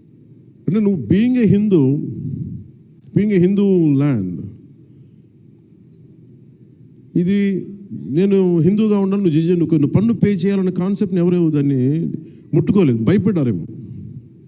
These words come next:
లేదా సెన్సి-, సెన్సిటివ్గా ఫీల్ అయ్యారేమో. But నాది ఎప్పుడు కూడా టైట్ రోప్ వాక్.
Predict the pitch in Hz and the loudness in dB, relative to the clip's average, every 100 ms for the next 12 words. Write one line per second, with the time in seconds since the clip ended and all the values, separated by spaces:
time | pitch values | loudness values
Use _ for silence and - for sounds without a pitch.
0 | - - 151 170 180 180 170 156 180 180 | -20 -6 -2 0 2 0 0 0 0 0
1 | 175 190 156 180 175 131 98 87 82 - | 0 2 2 2 2 0 -2 -4 -8 -14
2 | - - - - - - - - - - | -20 -20 -20 -20 -20 -20 -20 -20 -20 -20
3 | - - - - - 175 185 185 185 175 | -20 -20 -20 -20 -8 -4 -2 2 2 2
4 | 208 208 202 185 196 180 196 160 156 143 | 2 0 0 0 -2 0 -2 0 0 0